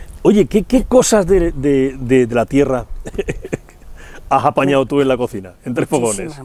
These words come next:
Speaker 2: muchísimas. La berenjena.
Speaker 1: La berenjena.
Speaker 2: En adobo, que yo la hago. La
Speaker 1: Sí.
Speaker 2: berenjena pequeña esa de bocado. Conserva de tomate, claro.
Speaker 1: ¿Qué receta
Speaker 2: La
Speaker 1: tienes tú de, la, de esa berenjena?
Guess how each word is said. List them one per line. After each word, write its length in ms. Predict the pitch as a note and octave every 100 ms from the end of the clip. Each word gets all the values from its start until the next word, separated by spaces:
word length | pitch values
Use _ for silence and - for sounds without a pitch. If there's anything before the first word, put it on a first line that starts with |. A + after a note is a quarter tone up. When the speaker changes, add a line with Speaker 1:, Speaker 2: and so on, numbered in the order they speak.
| D3
Speaker 2:
muchísimas. 600 | C#3+ D#3 - F3 E3 B2+ - - - - - - - - - -
La 160 | F#3+
berenjena. 760 | F#3 F#3+ F3+ - F3+ F3+ G#3 C4+ -
Speaker 1:
La 140 | D3+ C#3+
berenjena. 580 | C#3+ C#3 - D3+ C3
Speaker 2:
En 100 | F#3
adobo, 520 | F3 D#3+ E3+ F3 G3+ C4 -
que 160 | F3+
yo 140 | F3 F3
la 220 | E3 D#3
hago. 260 | D#3 F#3+ D4 - - -
La 80 | D#3+
Speaker 1:
Sí. 60 | D#3
Speaker 2:
berenjena 420 | D#3+ D3+ E3 D#3
pequeña 560 | - D#3+ D#3+ D#3 D#3 D#3
esa 240 | - D#3
de 100 | D3
bocado. 400 | C#3+ C#3 D3+ E3 - - - - - - - - - - -
Conserva 500 | A3 G3+ F#3+ F#3 E3+
de 140 | E3+
tomate, 500 | D#3+ D#3+ D#3 D#3+ G3 C4+
claro. 240 | - - D#3+
Speaker 1:
¿Qué 60 | F3
receta 200 | F#3 G#3
Speaker 2:
La 40 | F#3+
Speaker 1:
tienes 240 | F#3+ F#3
tú 140 | - G#2+
de, 140 | A#2
la, 220 | B2 B2+ C3
de 220 | B2+ A#2+
esa 160 | C#3 D3
berenjena? 480 | C#3+ C#3 - F#2